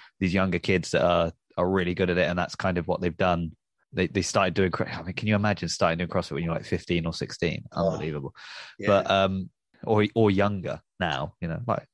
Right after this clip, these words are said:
Speaker 1: uh, Harvey's just started. He's eight. Oh,
Speaker 2: Amazing.
Speaker 1: irritating. But, like,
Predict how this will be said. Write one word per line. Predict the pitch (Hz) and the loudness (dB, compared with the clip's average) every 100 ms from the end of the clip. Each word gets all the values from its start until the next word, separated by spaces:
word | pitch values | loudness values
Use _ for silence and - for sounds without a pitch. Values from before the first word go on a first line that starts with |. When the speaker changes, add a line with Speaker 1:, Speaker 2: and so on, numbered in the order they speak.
| _ _ - | _ _ -6
Speaker 1:
uh, | 85 | -2
Harvey's | 98 104 85 | 0 0 0
just | - - | -4 -4
started. | - 85 92 | -2 0 -2
He's | 87 113 | -4 -4
eight. | 95 - - _ - | -4 -6 -20 _ -8
Oh, | - - 117 | -8 -4 0
Speaker 2:
Amazing. | 104 98 | 0 0
Speaker 1:
irritating. | 85 87 82 _ _ _ _ - | -4 -6 -10 _ _ _ _ 2
But, | 107 104 - - - 127 | 4 4 0 -8 -6 0
like, | 104 | 0